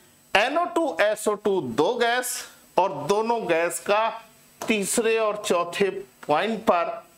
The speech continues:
महत्वपूर्ण चीज आपको दी गई है। आप देख पा रहे होंगे, जितने भी इस लोग को देखे, वीडियो को देखेंगे, जितने intelligent विद्यार्थी हैं, समझदार हैं, होशियार हैं और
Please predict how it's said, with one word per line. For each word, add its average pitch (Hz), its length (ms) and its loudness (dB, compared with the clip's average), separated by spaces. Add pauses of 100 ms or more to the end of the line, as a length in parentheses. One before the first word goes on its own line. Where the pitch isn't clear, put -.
महत्वपूर्ण 165 880 -2
चीज 139 440 -4
आपको 113 340 -2
दी 110 140 -6
गई 101 160 -12
है। 98 260 -18 (360)
आप 151 260 0
देख 165 260 -2
पा 165 140 4
रहे 165 220 0
होंगे, 185 300 -2 (500)
जितने 196 380 0
भी 208 220 -2 (160)
इस 170 180 -4
लोग 185 240 0
को 185 100 0
देखे, 170 360 0
वीडियो 170 420 0
को 180 120 -2
देखेंगे, 170 640 -2 (680)
जितने 185 420 0
intelligent 190 840 0 (200)
विद्यार्थी 156 640 0
हैं, 170 200 0
समझदार 165 720 0
हैं, 165 200 -2 (140)
होशियार 165 540 0
हैं 151 260 -2 (500)
और 302 540 0